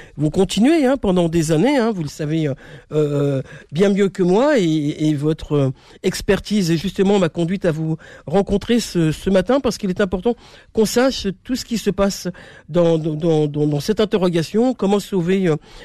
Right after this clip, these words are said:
le climat. Il y a des perturbations qui vont continuer dans les années à venir, le réchauffement climatique, la sécheresse, les inondations, que sais-je encore, c'est des bouleversements, euh, qui, euh, euh, dramatiques qui sont au-, aujourd'hui, qui mettent le monde en alerte, qui devraient en tout cas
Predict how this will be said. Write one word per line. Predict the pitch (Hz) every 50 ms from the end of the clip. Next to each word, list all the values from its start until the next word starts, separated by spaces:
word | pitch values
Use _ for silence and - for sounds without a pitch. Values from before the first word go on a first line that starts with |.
| - -
le | - 170 196
climat. | - - 196 214 180 160 165 180
Il | 208 185
y |
a | 170
des | 156 165
perturbations | - 190 180 - - 170 165 175 160 - - 226 247 254
qui | - -
vont | 156 156 147
continuer | - 170 156 - - 175 180 185 202 196 - - - - - - - -
dans | 156 165
les | 160 151 147
années | 165 160 165
à | 175 185
venir, | 180 202 233 247 247 233
le | 185 156
réchauffement | 156 156 160 147 - 180 - - 170 165
climatique, | - 165 165 165 170 180 180 - 240 233 - 170
la | 147
sécheresse, | - - 190 180 - - 240 247 233 -
les | 160 147 160
inondations, | 151 151 147 151 170 165 - - 277 262 - - - - - - _ -
que | 175
sais-je | 165 - 233 220 190
encore, | 190 170 165 214 240 233
c'est | - - 175
des | 160 170
bouleversements, | 160 185 202 160 170 190 185 - - 170 170 190 196 - - - - 151 - -
euh, | - 151 160
qui, | - - - 185 190 180 180 160
euh, | 147 - - - - - - -
euh, | - 147 151 151 147 147 147 143 143 143 139 135
dramatiques | 143 135 170 190 185 180 175 - - 262 247 -
qui | - 175 156
sont | - - 240 262 233 196 185
au-, | 190 190 190 185 175
aujourd'hui, | 170 156 - 180 170 156 165 202 233 240 196
qui | - - 180
mettent | 175 202 185 -
le | 190 185
monde | 196 269 285 220 180
en | 170 170
alerte, | 170 180 254 311 269 - - 170 -
qui | - 175
devraient | 160 202 202 233 269 254
en | 208 185
tout | - - -
cas | - 175